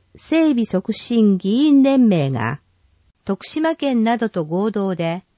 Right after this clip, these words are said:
国土交通省などに対し、徳島自動車道の早期四車線化に向けた重要要望を行いました。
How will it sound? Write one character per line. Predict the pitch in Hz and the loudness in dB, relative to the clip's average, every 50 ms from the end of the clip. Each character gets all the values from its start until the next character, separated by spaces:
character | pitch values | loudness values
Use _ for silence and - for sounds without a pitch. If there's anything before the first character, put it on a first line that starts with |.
| _ _ _ _ _ _ _ _ _ _ _ | _ _ _ _ _ _ _ _ _ _ _
国 | - 294 330 - 339 247 | -2 -2 -2 -2 -2 -2
土 | 226 196 185 | -2 -2 -4
交 | - - 269 285 285 | -2 -2 -2 -2 -2
通 | - - 277 285 | -4 -6 -6 -6
省 | 285 - - 226 202 196 | -6 -6 -4 -4 -2 -2
な | 180 190 196 202 | -2 -2 -2 -4
ど | 190 190 | -4 -6
に | 175 156 143 - | -6 -8 -10 -10
対 | - 196 180 175 | -8 -6 -6 -6
し、 | 170 - - - - - 185 175 _ _ _ _ _ _ _ _ _ _ _ _ _ _ _ _ | -6 -10 -14 -14 -14 -14 -14 -16 _ _ _ _ _ _ _ _ _ _ _ _ _ _ _ _
徳 | - 190 185 - | -10 -10 -8 -8
島 | - - 285 285 285 277 | -8 -6 -4 -2 -2 -2
自 | 269 262 | -2 0
動 | 247 262 269 277 | 0 2 2 0
車 | 269 - 277 262 | 0 -2 -4 -4
道 | - 220 196 185 | -2 -2 -2 -2
の | 165 151 139 139 123 - _ _ _ _ | -4 -6 -6 -8 -8 -10 _ _ _ _
早 | _ _ - 311 320 320 294 | _ _ -4 -2 -2 -2 -2
期 | - - 196 160 110 | -4 -6 -8 -6 -4
四 | 165 185 - 294 | -2 -2 -4 -4
車 | - 302 285 | -4 -6 -6
線 | - - 294 285 277 | -4 -4 -4 -4 -4
化 | 254 - 269 | -4 -4 -2
に | 262 240 240 | 0 0 0
向 | 226 220 | 0 0
け | 214 - 240 226 | -2 -2 -6 -4
た | - 220 214 202 196 - - _ | -2 0 0 0 0 -2 -8 _
重 | - 147 165 208 254 294 302 | -10 -6 -4 -2 0 0 0
要 | 294 302 294 294 | 0 0 0 -2
要 | 285 269 277 285 285 262 | 0 0 0 0 0 0
望 | 226 233 214 190 165 156 156 143 | 0 0 0 0 0 -2 -2 -4
を | 131 - | -6 -8
行 | - 160 - - 180 | -10 -10 -6 -4 -2
い | 190 190 180 175 | -2 0 -2 -2
ま | 165 165 170 180 | -2 -4 -6 -6
し | - | -8
た。 | - - 98 - - | -10 -12 -12 -12 -14